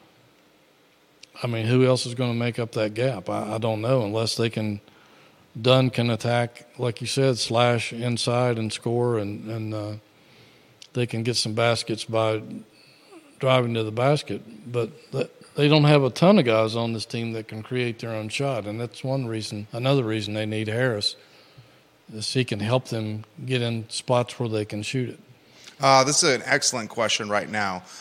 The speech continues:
Speaker 2: uh, and we appreciate, uh, Christopher watching the program. Christopher, where are you watching? It looks like on our heat map somewhere in southwestern Virginia.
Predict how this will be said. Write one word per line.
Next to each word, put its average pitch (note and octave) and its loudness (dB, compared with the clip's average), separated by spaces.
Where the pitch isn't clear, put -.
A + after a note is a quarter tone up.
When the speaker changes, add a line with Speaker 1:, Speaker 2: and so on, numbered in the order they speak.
Speaker 2:
uh, A2 4
and B2+ 0
we C3 0
appreciate, B2+ 0
uh, A2+ 2
Christopher C3 -4
watching A#2 2
the A2+ -4
program. A#2+ -2
Christopher, C#3 -4
where C3+ 0
are - 4
you B2 -2
watching? A#2 2
It G2+ -8
looks C#3 -4
like B2+ -2
on A2+ 2
our A2 2
heat B2 -4
map A2+ 2
somewhere C3+ 0
in A2 -2
southwestern A#2+ 0
Virginia. G#2 -4